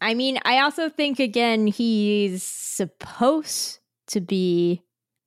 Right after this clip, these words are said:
a very ideal lover. Is he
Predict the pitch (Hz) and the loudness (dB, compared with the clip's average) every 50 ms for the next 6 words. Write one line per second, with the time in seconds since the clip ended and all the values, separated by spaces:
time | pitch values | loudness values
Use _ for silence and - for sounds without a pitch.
0 | _ _ - 208 196 175 185 180 170 170 170 170 170 165 180 180 170 - 170 165 | _ _ -2 -2 -2 0 0 0 0 2 2 0 0 0 -2 -2 0 0 0 0
1 | 160 165 165 160 156 165 165 - - 175 160 147 - 151 135 139 143 - - - | 2 2 0 0 0 -2 -4 -6 -4 -4 -4 -2 -2 -4 -4 -4 -4 -6 -8 -10
2 | - - _ _ _ _ _ _ 190 190 185 175 - 214 - | -16 -20 _ _ _ _ _ _ -2 -2 -2 -2 -2 -4 -4